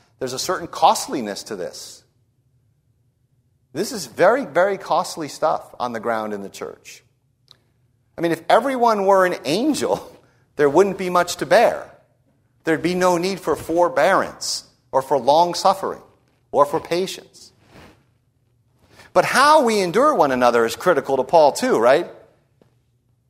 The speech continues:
He, he says, "Bear with one another in love."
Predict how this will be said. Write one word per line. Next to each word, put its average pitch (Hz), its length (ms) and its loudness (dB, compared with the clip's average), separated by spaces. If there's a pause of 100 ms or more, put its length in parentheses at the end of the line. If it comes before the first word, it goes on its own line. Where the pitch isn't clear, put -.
He, 180 300 -8
he 160 140 -10
says, 165 280 -2
"Bear 170 300 6
with 180 180 0
one 180 140 2
another 175 400 2
in 143 220 -4
love." - 580 2